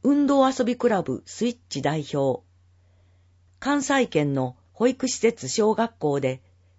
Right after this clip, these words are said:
子どもや親子向けの運動遊びの指導を行っている。プロフィール終わり。サンデー広場。園庭や室内で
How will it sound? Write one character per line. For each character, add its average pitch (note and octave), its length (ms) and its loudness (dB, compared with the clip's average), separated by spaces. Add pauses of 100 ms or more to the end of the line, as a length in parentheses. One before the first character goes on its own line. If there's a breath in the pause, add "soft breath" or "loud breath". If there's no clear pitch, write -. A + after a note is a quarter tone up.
子 G3 140 -4
ど A#3+ 100 4
も A3 140 2
や G#3 240 0
親 G3+ 220 2
子 B3+ 140 2
向 A#3 120 0
け G#3+ 140 -4
の G3+ 160 -2
運 A#3 260 0
動 G#3+ 180 2
遊 A3 180 -4
び D3+ 100 -4
の C#3 80 -6
指 C3+ 160 -12
導 D#3 120 -2
を D#3+ 240 0
行 D3 200 -6
っ D3+ 160 -4
て - 220 -8
い C3 120 -4
る。 A#2+ 180 -8 (1040)
プ A3 100 -2
ロ A3+ 100 2
フ - 100 -6
ィ F3+ 120 -4
ー C3+ 40 -6
ル A2+ 200 -8 (140)
終 D3+ 100 -6
わ C#3+ 100 -4
り。 B2+ 220 -10 (1800)
サ C#4 240 -2
ン D4+ 140 4
デ C#4 160 2
ー - 20 -2
広 G#3 280 0
場。 B2 180 -4 (800)
園 C4 280 0
庭 C4 140 4
や B3+ 160 2
室 B3+ 260 -8
内 F#3 260 0
で B2+ 260 -4